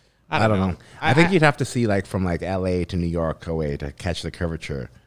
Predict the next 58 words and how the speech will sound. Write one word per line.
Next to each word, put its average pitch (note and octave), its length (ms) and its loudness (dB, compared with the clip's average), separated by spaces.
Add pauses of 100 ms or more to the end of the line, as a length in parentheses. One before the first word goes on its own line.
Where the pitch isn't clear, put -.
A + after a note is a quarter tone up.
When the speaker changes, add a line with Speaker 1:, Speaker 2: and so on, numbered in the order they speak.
(460)
Speaker 2:
Like, F2 160 -6
it, F#2 120 -8 (100)
and G2 120 0
I G#2 40 4
don't G#2 80 4
think G#2+ 100 2
that's G#2 180 0
even A2+ 140 2
possible F2 440 -2
Speaker 1:
Or A#2+ 60 -2
Speaker 2:
because A#2 220 8
of A2 100 8
the G#2 80 4
curvature. G#2+ 540 0
Speaker 1:
Or, A2 100 -6
like, G2+ 220 -6
when G2 140 -6
they F2+ 100 -2
talk F#2+ 240 -4
about, F2+ 180 -4
like, F2+ 140 -6
pilots, F2 460 -4
like, F2+ 120 -6
their F2 100 -8
map E2+ 300 -6
is, E2+ 100 -8
like, E2+ 140 -10
flat, D#2 460 -6 (420)
and, F2+ 160 -8
like, C#2+ 200 -10
the F#2 100 -4
way F2 180 0
they E2 480 -4
kind F2+ 140 -6
of, D#2+ 80 -8
like, - 160 -10
travel E2 420 -4
as E2 80 -8
a E2+ 60 -10
pilot, D2+ 460 -6 (720)
it's F2+ 100 -14
like E2 200 -6
when F#2 160 -4
you F#2+ 60 -2
look G2 120 -4
up D#2+ 100 -8
flights, F#2 300 -4
sometimes E2 380 -10
it's E2 140 -8
like, D#2+ 140 -8
"Why E2+ 220 -2
would G2 140 -2
I F2+ 60 -2
go E2+ 120 -4
from F2 200 -8
here G2 180 -2
to F#2+ 60 -2
here E2+ 460 -12